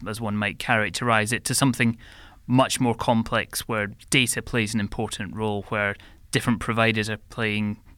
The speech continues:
different roles in different parts of the value chain. So they definitely see this as one of those areas that's interesting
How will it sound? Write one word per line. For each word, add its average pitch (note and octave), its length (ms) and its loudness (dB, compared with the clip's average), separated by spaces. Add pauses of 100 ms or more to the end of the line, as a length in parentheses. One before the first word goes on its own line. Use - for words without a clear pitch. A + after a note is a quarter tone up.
different A#2+ 320 0
roles G#2+ 280 -2
in G#2+ 80 -2
different G2+ 300 -4
parts G#2+ 300 -2
of G#2+ 60 -10
the G#2 80 -4
value G#2+ 380 0
chain. A#2+ 340 2 (600)
So B2+ 420 6
they C3+ 460 6
definitely A#2 560 2
see A#2+ 300 2
this A2 240 2
as G#2+ 160 0
one B2+ 160 2
of A2+ 100 2
those A2 220 0
areas A2 320 0
that's - 240 -2 (260)
interesting A2 640 0